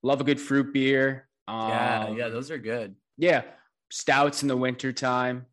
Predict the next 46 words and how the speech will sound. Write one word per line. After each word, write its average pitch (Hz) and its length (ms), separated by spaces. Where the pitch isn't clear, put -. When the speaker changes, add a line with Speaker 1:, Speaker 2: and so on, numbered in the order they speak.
Speaker 1:
You 131 100
know, 143 60
I, 143 140
I'll 160 260
try 160 340
anything. 113 380
I'm 117 120
not, 131 160
like, 127 140
a 117 40
picky 120 320
eater, 120 340
a 110 60
picky 113 300
drinker. 110 380
Like, 110 180
I 120 160
will 117 200
try 110 440
anything, 120 580
but 104 300
yeah, 98 160
New 131 180
England 120 260
I 104 120
P 98 200
A 98 40
is 95 100
probably 98 280
at 78 120
the 92 100
top 92 320
of 92 80
my 85 180
list. 80 480
Speaker 2:
All 123 60
right. 156 300
All 135 60
right. 120 300
And 139 120
then 135 180
do 127 100
you 135 80
have 131 100
a 127 60
favorite 127 540